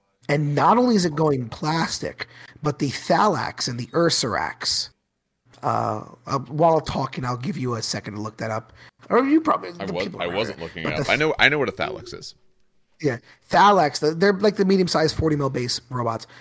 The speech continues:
Speaker 1: and Ursarax are going plastic, and they're being a dual kit. They're going into a dual kit model. Um,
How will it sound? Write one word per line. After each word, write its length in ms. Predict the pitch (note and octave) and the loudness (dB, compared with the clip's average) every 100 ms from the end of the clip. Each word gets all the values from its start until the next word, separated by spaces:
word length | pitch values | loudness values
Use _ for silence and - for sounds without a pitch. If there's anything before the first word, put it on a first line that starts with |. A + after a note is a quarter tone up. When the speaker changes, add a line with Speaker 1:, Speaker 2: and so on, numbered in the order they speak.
| - | -14
Speaker 1:
and 180 | - C#3+ | -10 -2
Ursarax 600 | F#3+ A3+ - D#3+ C#3 C3 | 4 4 4 0 -2 -4
are 80 | B2+ | -6
going 260 | C3 B2+ B2 | -4 -4 -4
plastic, 640 | - F#3+ A3+ A3 D#3 - | 0 2 2 0 -6 -6
and 140 | D3+ D3+ | -6 0
they're 140 | C#3 | 0
being 260 | C3+ C#3 B2+ | -2 -4 -6
a 80 | |
dual 340 | A#2 C#3 B2+ F#2+ - | -6 -6 -6 -8 -12
kit. 380 | - - - - _ _ _ _ _ _ _ _ | -12 -12 -16 -20 _ _ _ _ _ _ _ _
They're 100 | F3+ | -6
going 180 | C3+ C3 | -4 -4
into 180 | B2 B2+ | -4 -6
a 40 | |
dual 320 | A2+ B2+ A#2 | -6 -8 -8
kit 180 | A2+ B2 | -10 -10
model. 420 | G2 A2 B2 - - _ _ _ _ _ _ _ _ - _ _ _ _ _ _ - | -8 -8 -10 -14 -20 _ _ _ _ _ _ _ _ -20 _ _ _ _ _ _ -2
Um, 800 | C#3 B2+ B2 G#2+ F#2+ F#2+ - | 0 0 -2 -4 -6 -12 -18